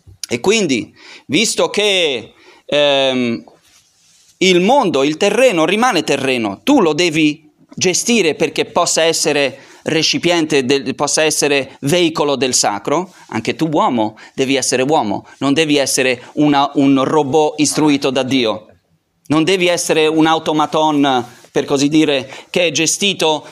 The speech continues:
da un, da un, eh, burattiere, no? Devi essere te, devi essere te non soltanto nel, nel, nei tuoi atti, ma anche nel tuo pensiero, nelle tue decisioni, nel tuo cuore.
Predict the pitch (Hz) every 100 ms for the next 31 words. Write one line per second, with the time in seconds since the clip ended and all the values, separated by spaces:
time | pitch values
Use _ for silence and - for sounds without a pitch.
0 | - 135 160 151 156 151 147 147 143 139
1 | - - 151 143 - 143 143 139 135 135
2 | 107 - - - - 135 147 160 143 165
3 | 147 117 104 - - 143 208 254 - -
4 | - - _ _ - 208 262 285 285 294
5 | 294 311 330 - - - 170 208 233 233
6 | 233 233 233 247 208 214 214 240 220 196
7 | 185 165 160 180 180 170 165 165 151 160
8 | 165 156 175 170 - 160 - 160 175 156
9 | 170 208 185 247 247 277 - 311 277 143
10 | 117 - 185 202 214 233 240 226 240 277
11 | 277 175 120 - _ _ - 175 233 233
12 | 262 269 190 92